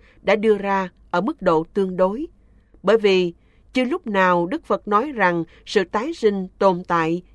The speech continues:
như một sự thật tuyệt đối. Với bản thân tôi, niềm tin vào sự tương tục không được củng cố thêm và cũng không bị suy yếu đi,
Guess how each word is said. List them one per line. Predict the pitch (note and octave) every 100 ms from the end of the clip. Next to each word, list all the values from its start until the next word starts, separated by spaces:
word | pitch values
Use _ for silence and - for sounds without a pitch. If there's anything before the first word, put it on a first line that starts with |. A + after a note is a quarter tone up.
| -
như | G3
một | G3 F3 -
sự | - F#3 D#3
thật | F#3+ E3 - -
tuyệt | - E3 -
đối. | F3 F3 B3+ - _ _ _ - - - - - _ _ _ _ _ _ _ _ _ _
Với | - G#3 G#3+ A3
bản | F#3 G3
thân | G#3+ G3
tôi, | E3+ G3 G3 G3+ _ _ _ -
niềm | G3+
tin | G3+ C#4 B3
vào | G3 F3+ F3
sự | - F3
tương | E3+ C4 B3
tục | - F3 - _ _
không | - B3+
được | F#3+ -
củng | F3+ F#3+
cố | C4 A3+ D4+ -
thêm | G3 G3 F3+ - _ _ -
và | F#3+ F#3 F3
cũng | E3+ F#3+ F3+
không | C#4+ C#4 G#3
bị | E3+
suy | E3 G#3
yếu | G3 G3 D#4
đi, | G#3+ G3